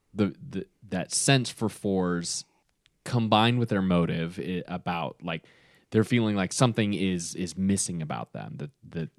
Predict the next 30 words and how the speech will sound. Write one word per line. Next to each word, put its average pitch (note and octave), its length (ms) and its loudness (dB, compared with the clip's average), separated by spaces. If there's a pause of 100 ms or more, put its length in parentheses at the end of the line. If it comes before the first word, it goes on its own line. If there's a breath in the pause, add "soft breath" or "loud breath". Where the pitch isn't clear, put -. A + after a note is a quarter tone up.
(120)
they're, F#2 380 2
they're A2 600 2 (440)
not G2+ 520 0
in G2 120 -6
the F#2 80 0
right E2 320 -4
place, - 560 -8 (120)
that, D2 180 -10 (220)
that F2 180 -10
they're, D#2+ 400 -4
they're D#2+ 220 -4
left E2+ 540 -4
out - 540 -8 (280)
of, D#2 560 -6 (160)
of F2 220 -8
these E2 240 -6
kinds E2 600 -6
of D2+ 300 -6
experiences. D2 960 -6
And, C#2 200 -8 (760 loud breath)
like, F#2 160 0
it, F#2+ 380 -2
it's G#2 160 0
a A2 60 6
real A2+ 240 4
sense B2+ 240 -2
of G#2 80 -2
abandonment G2+ 800 0
and, F2 360 -4
and F2 480 -6